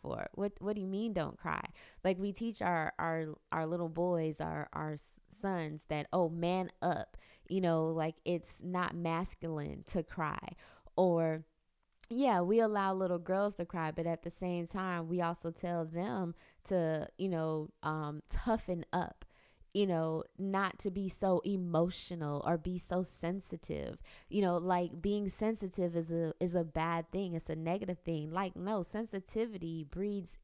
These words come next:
empathy. It breeds compassion for one another.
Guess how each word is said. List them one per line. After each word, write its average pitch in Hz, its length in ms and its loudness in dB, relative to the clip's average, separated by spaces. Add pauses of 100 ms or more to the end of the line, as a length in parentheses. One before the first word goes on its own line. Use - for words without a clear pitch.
empathy. - 640 -4 (300)
It 175 120 4
breeds 208 320 0
compassion 185 800 -2
for 156 180 -4
one 156 240 -2
another. 147 460 -6